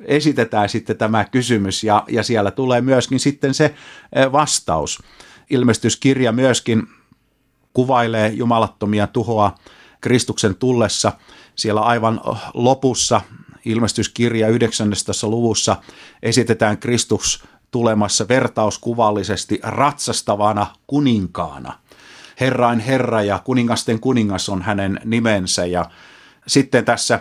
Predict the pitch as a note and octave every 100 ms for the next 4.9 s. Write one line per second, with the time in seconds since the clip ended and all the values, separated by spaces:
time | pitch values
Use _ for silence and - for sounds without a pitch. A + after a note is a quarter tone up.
0 | - B2+ C3 C3+ A#2 G#2 A2 G2+ G2+ -
1 | G#2+ G2 G#2+ G2+ - - - - B2 A2+
2 | A#2 B2+ C3+ F3 D3 G#2+ - - - -
3 | - _ - - B2 A#2+ A2 G#2 - -
4 | D#3+ C#3+ G#2+ F2+ F2 D#2+ - D#2+